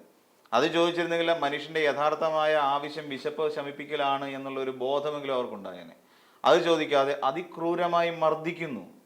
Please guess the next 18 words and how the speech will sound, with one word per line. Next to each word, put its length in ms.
അതിക്രൂരമായി 760
വെച്ചാൽ 180
അതിക്രൂരമായി 760
തലയിലും 440
ശരീരത്തും 640
വാരിയല് 560
വരെ 220
പൊട്ടിപ്പോകുന്ന 600
രീതിയിൽ 320
ഒരു 120
ചെറുപ്പക്കാരനെ 880
ആരോഗ്യമുള്ള 920
ആഹാരം 560
കഴിക്കുന്നവന്മാര് 680
കയറി 360
ഇറങ്ങി 220
മർദ്ദിക്കുക 640
ചെയ്യുന്നത്. 360